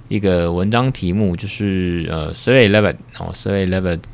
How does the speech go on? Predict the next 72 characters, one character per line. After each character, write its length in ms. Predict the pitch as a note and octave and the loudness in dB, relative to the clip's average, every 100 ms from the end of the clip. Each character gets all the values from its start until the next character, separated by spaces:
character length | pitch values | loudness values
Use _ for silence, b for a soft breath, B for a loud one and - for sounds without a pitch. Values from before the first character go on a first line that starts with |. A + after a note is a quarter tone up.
| - - | -18 -6
的 280 | F2+ F2 | -2 -2
跟 260 | F2 G#2 A2 | -2 0 2
国 180 | G2+ A2+ | 4 4
防 300 | - F#2 G2 | 4 2 2
部 140 | A#2 | 0
嘛， 180 | F#2+ E2+ | 2 2
我 80 | E2 | 0
们 80 | D#2+ | 0
台 100 | F#2 | 0
湾 160 | G2+ | 0
的 80 | G2+ | 0
国 200 | F2+ F2+ | -2 -2
防 180 | F2 F2+ | -2 -4
部 80 | F#2 | -2
被 160 | G2 | -2
害 340 | F#2 - G2 - | -2 -4 -4 -4
嘛， 140 | - - | -8 -8
哦， 160 | D#2 D#2 | -10 -4
被 360 | F#2+ F2+ E2+ | -4 -2 -4
中 160 | E2 F#2+ | -4 -4
国 120 | F2 | -4
骇 140 | F#2 | -4
客 80 | F2+ | -4
害， 220 | F2 F#2 B B B B - | -4 -6 B B B B -6
那 160 | E2+ | -4
资 140 | E2+ F#2+ | -4 -2
讯 260 | G#2 F#2+ | 0 0
战 180 | G2+ F#2 | 2 0
事 220 | F2 F#2+ | 0 -4
件 180 | F2+ F2 | -4 -4
的 140 | D#2 - | -6 -6
法 240 | - B1+ - | -6 -6 -6
治 200 | A#2 G2+ | -6 -6
思 200 | - G#2 | -4 -2
维 160 | F2+ | -2
启 220 | D#2 - - | -4 -8 -8
发， 140 | - | -8
本 160 | - F2 | -6 -4
来 100 | A#2+ | 0
是 120 | C#3 | 2
要 80 | C3+ | 2
讲 220 | F2 A1+ | 0 -6
这 100 | - | -8
个， 180 | - D2+ | -8 -4
后 160 | A#2+ A#2+ | 0 2
来 80 | G2+ | 2
那 120 | G#2+ | 2
时 100 | G#2+ | 2
候 200 | G2 F#2 - - | 2 0 -4 -10
说 160 | - | -4
我 300 | G2+ G2 F#2 | 0 0 0
没 240 | D#2+ D#2 D#2+ - | 0 -2 -4 -2
feel 220 | F#2+ F2 | 0 0
嘛， 220 | D#2+ C#2 | -2 -4
那 180 | D#2 F2 - B B B B - | -6 -8 -10 B B B B -10
可 100 | G2 | -4
能 120 | G#2 | -2
还 120 | A2 | 0
没， 360 | C3+ B2+ G#2+ G#2+ B B B B B B - | 2 4 4 2 B B B B B B -4
呃， 760 | G#2 G2 F#2 F2 F2 F2 F2+ F2 | 2 4 4 4 2 2 0 -2
掌 300 | - F2+ A#2+ | -2 0 4
握 120 | D3 | 6
一 40 | B2 | 6
些 240 | A#2 A2+ | 4 2
东 280 | G2+ G#2 G#2+ | 4 2 2
西 300 | - G2 F#2+ | 0 0 2
啦， 180 | D#2+ D#2 | 2 0
就 140 | G2 | -2
是 60 | G2+ | 0
说 120 | G#2 | -2
想 320 | - D#2+ | -2 -2
要 80 | F#2 | -2